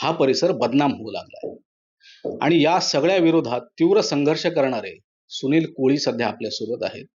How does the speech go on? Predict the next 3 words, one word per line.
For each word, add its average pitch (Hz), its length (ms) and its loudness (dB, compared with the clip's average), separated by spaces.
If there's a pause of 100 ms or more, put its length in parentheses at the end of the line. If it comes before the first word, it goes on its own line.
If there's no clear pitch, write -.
(480)
कोळी 147 200 6
साहेब 123 320 0 (1300)
हे 139 440 0